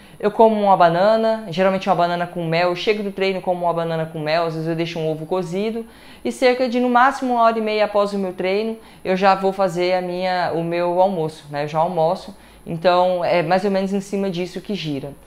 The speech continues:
Exceto, às vezes, quando eu tô longe de competição e eu faço treinos muito longos, a-, acima de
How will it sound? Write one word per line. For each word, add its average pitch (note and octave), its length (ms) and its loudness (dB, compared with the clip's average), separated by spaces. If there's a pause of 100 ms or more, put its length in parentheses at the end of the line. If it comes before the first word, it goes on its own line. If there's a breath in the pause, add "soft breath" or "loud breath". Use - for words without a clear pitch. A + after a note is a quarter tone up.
(400 loud breath)
Exceto, C#4 500 4
às B3 120 4
vezes, A#3 200 2
quando A3 180 -2
eu A3 40 0
tô A3 140 2
longe C#4 420 6
de A3 100 -6
competição G3+ 680 0
e - 20 -2
eu F3+ 80 -2
faço F#3+ 320 0
treinos G3 340 0
muito G3+ 320 -2
longos, G3+ 520 2 (360 loud breath)
a-, D3+ 260 -2 (100)
acima G#3+ 400 -2
de E3 400 -4